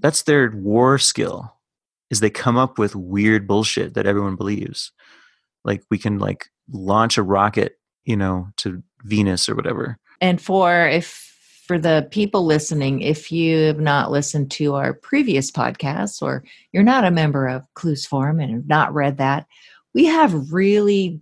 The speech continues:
Speaker 2: dang good reasons for making these judgments on these things. I mean, there's such convincing arguments to be had if we had the time to do it. We're not going o-,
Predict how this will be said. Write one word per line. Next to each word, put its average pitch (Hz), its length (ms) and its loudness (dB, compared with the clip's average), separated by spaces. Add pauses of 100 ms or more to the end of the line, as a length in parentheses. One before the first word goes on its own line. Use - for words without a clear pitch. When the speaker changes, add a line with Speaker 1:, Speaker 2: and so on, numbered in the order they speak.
(100)
Speaker 2:
dang 165 460 0
good 165 220 -2
reasons 143 640 -4
for 135 380 -4 (140)
making 143 320 -2
these 135 240 -2
judgments 135 640 -2
on 120 200 0
these - 220 -6
things. - 340 -12
I - 140 -8
mean, - 300 -8 (880)
there's 214 320 2
such - 680 -2
convincing 151 1300 -2 (160)
arguments 139 840 -4
to 165 120 -2
be 147 160 0
had 139 320 0
if 135 120 -6
we 143 100 -6
had 139 180 -4
the 139 80 -6
time 139 280 -6
to 139 60 -8
do 139 160 -6
it. 117 80 -4
We're 151 100 -2
not 143 220 0
going 147 240 0
o-, 139 200 -2